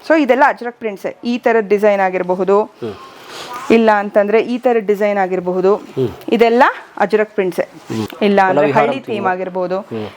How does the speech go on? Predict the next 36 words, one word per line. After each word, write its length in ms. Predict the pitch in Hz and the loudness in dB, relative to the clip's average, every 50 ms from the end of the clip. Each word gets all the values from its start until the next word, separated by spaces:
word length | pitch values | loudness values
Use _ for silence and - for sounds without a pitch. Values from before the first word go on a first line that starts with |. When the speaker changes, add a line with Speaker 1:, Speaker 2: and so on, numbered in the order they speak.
| - - | -2 2
Speaker 1:
ಇದು 140 | 240 269 285 | 2 4 4
ಇಕ್ಕತ್ತು. 560 | 247 220 - - 277 262 254 - - - - - - - - 135 | 2 0 0 2 0 0 2 0 -2 -4 -4 -6 -16 -14 -12 -6
Speaker 2:
ಇಕ್ಕತ್ತು. 400 | 127 - - - - - - 247 | -6 -6 -6 -6 -8 -6 -6 -6
Speaker 1:
ಇಕ್ಕತ್ 320 | 233 - 294 277 269 - | -2 0 0 0 0 -2
ಪ್ರಿಂಟ್ 280 | 233 233 214 190 175 196 | -2 -2 0 0 0 0
ಅಲ್ಲಿ 180 | 185 185 185 | 0 0 -2
ಮಾಡಿರುವಂಥದ್ದು. 720 | 185 185 185 180 185 185 190 185 180 180 - 190 190 330 427 | -2 0 0 0 0 0 -2 -2 -2 -2 -2 0 2 0 0
Speaker 2:
ಹ್ಮ್. 280 | 440 - - 240 220 202 | 0 -4 -6 -6 -4 -4
Speaker 1:
ಇಕ್ಕತ್ 480 | 254 254 - - 339 349 349 - - - | -4 -4 2 4 4 4 2 0 -4 2
ಪ್ಲಸ್ 420 | 285 302 370 392 - - 403 370 | 2 2 2 2 0 0 2 4
ನಿಮ್ಗೆ 420 | 339 302 277 277 262 359 440 415 | 4 4 2 2 0 0 -2 0
ಕಲಂಕಾರಿ 560 | 330 - 247 233 214 214 - 226 185 180 175 - _ _ _ - | 2 2 2 2 0 -2 -2 -2 -2 -2 -4 -8 _ _ _ -10
Speaker 2:
ಎಸ್. 260 | 113 95 - - - | -10 -10 -10 -4 0
Speaker 1:
ಎರಡೂ 300 | 226 220 208 208 208 208 | 2 4 4 4 4 2
ಇದೆ. 300 | 190 175 175 208 - - - - - - - - - - - - - | 2 2 2 0 0 -2 -8 -20 -20 -20 -18 -16 -16 -14 -12 -4 0
Speaker 2:
So 80 | - 151 | 2 4
Speaker 1:
ಇಷ್ಟಿದೆ 380 | 139 127 117 - - 220 214 180 | 4 2 2 2 2 2 4 2
Speaker 2:
this 140 | 139 127 | 2 4
Speaker 1:
ಸದ್ಯಕ್ಕೆ. 240 | - - 160 143 143 | 4 4 4 4 4
Speaker 2:
is 80 | 143 135 | 2 2
about, 300 | 143 147 139 120 - 139 | 2 0 0 0 0 2
ಆ, 760 | 131 127 120 113 - - - - - - - - - 127 123 | 2 2 0 -2 -6 -10 -20 -20 -20 -20 -20 -6 -2 0 2
ಆಂಧ್ರ 160 | 139 147 151 | 2 2 0
ಪ್ರದೇಶದ 760 | 135 139 139 135 143 139 127 - 127 120 131 143 151 - - - _ - | 0 0 0 0 0 0 0 0 0 2 2 2 2 0 -4 -14 _ -2
ತಿರುಪತಿ 360 | 143 147 131 151 147 151 147 | -2 0 2 0 0 0 -2
ಹತ್ರ 240 | 131 127 127 135 131 | -2 -4 -2 0 0
ನಾವಿರುವಂತಹ 960 | 139 147 151 147 127 127 131 127 131 131 127 - 127 117 123 143 - - - - - - - - - - 151 | 0 0 0 -4 -2 -2 0 2 2 0 0 0 -2 0 2 2 0 0 -4 -16 -20 -20 -20 -20 -8 -2 0
ಈ 260 | 147 139 135 131 131 131 - - | 2 4 4 2 2 -2 0 2
ಕಾಟನ್ 380 | - 143 143 143 175 160 139 | 2 2 4 4 2 0 0
ಸೀರೆಗಳ 320 | - 139 139 139 131 127 120 | 0 0 2 2 2 2 2
ಲೋಕ 280 | 113 113 123 123 - | 2 2 2 2 0
ಸ್ನೇಹಿತರೆ. 420 | 127 - - 120 110 110 123 143 - | -2 -4 -6 -8 -8 -4 -2 -4 -4
ಅಂದ್ರೆ 280 | - - 170 196 220 | -2 -2 2 4 4
ಇವು 140 | 220 220 220 | 6 6 4
ಬಜೆಟ್ 400 | 175 135 127 123 127 170 175 - | 4 2 0 2 0 0 -2 -2
ಕಡಿಮೆ, 320 | - 123 107 104 107 104 | -4 -6 -6 -6 -8 -12